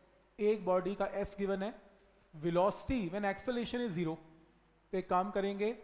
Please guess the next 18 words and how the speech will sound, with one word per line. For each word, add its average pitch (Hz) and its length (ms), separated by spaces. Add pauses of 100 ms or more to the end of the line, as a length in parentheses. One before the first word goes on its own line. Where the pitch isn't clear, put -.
(160)
इसको 254 260
differentiate 208 600
करके 196 240
पहले 202 220
velocity 156 420
निकालेंगे, 147 580 (600)
Velocity 156 460
को 233 100
differentiate 220 640
करके 214 260
फिर 208 140
acceleration 175 640
निकालेंगे। 151 580 (560)
आपको 165 340
क्या 214 160
निकालनी 220 420
है? 226 80
Velocity 151 560